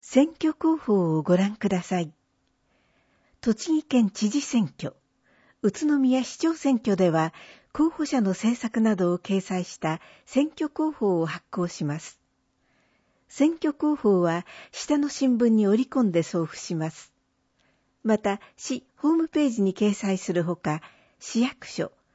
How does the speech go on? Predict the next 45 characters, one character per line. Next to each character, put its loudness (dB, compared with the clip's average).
各 -6
地 -16
区 0
市 2
民 6
セ 2
ン 0
タ -6
ー、 -4
出 -2
張 0
所、 -4
障 2
害 2
学 -2
習 0
セ 0
ン 2
タ -6
ー、 -4
図 0
書 -2
館 2
な 4
ど 4
に 2
も 2
置 4
い -6
て -4
い 0
ま -4
す。 -16
発 -4
行 2
日 0
な 0
ど、 -8
栃 2
木 -4
県 2
知 -2
事 -4
選 0
挙、 -10